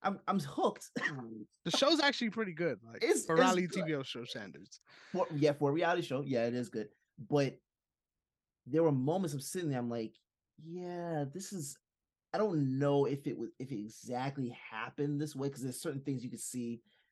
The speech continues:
Speaker 1: Yeah, you know that, you know, they, they, they're, they're manipulating the story into certain things. Um, but yeah, I try to keep my mouth shut. I try to keep my mouth shut,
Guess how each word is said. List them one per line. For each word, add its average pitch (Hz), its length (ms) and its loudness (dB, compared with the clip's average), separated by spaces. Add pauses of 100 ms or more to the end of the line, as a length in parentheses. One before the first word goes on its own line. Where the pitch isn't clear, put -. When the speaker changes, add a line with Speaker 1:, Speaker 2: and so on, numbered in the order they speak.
(720)
Speaker 1:
Yeah, 196 180 -4
you 202 160 2
know 151 180 8
that, 139 140 2
you 170 140 0
know, 143 340 4
they, 120 220 -2
they, 123 200 -4
they're, 123 200 0
they're 117 120 -2
manipulating 117 460 -2
the 98 60 -8
story 107 340 -2
into 98 160 -8
certain 95 320 -8
things. 98 400 -8 (460)
Um, 101 500 -4 (400)
but 127 380 0 (1600)
yeah, 101 360 -6
I 127 80 -2
try 170 360 -2
to 156 60 -4
keep 143 180 -2
my 117 60 0
mouth 98 220 -4
shut. 85 280 -10 (640)
I 113 80 -4
try 123 180 -2
to 107 60 -8
keep 110 100 -10
my 98 80 -8
mouth 90 180 -10
shut, 85 220 -10